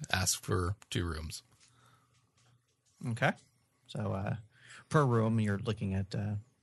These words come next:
Speaker 2: we'll say about a gold apiece, and that'll come with a meal.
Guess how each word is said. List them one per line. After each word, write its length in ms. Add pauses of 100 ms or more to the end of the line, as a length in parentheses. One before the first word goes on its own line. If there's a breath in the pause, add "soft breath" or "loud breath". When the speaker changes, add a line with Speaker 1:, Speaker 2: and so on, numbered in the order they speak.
(160)
Speaker 2:
we'll 140
say 160
about 200
a 20
gold 260
apiece, 420
and 220
that'll 160
come 160
with 100
a 40
meal. 300